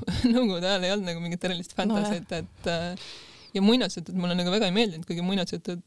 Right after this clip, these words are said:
Speaker 1: võib ju nagu võtta nagu fantasy, aga mulle meeldisid ikkagi pigem nagu sellist Astrid Lindgreni seikluslikud lasteraamatud.
Speaker 2: No selles mõttes, et, äh, äh,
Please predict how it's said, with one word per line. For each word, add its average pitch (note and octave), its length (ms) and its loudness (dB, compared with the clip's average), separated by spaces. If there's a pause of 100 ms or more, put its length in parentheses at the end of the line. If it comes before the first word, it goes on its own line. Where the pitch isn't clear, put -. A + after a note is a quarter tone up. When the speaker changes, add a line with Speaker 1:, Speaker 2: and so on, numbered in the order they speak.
Speaker 1:
võib F3+ 220 -4
ju E3+ 80 -2
nagu E3+ 320 -6
võtta F3 260 -6
nagu E3+ 160 -4
fantasy, F#3+ 420 -6
aga E3+ 420 -4
mulle F#3+ 200 0
meeldisid G3 320 0
ikkagi F3+ 220 -4
pigem F#3 260 -2
nagu F3 140 -4
sellist F#3 260 -4
Astrid G3+ 380 -2
Lindgreni E3 500 -2 (640)
seikluslikud E3+ 800 -4 (120)
lasteraamatud. E3+ 640 -2 (600)
Speaker 2:
No B3+ 100 -2
selles A#3+ 280 4
mõttes, G3 280 -2
et, - 160 -8
äh, F3+ 560 0 (640)
äh, F3 320 -6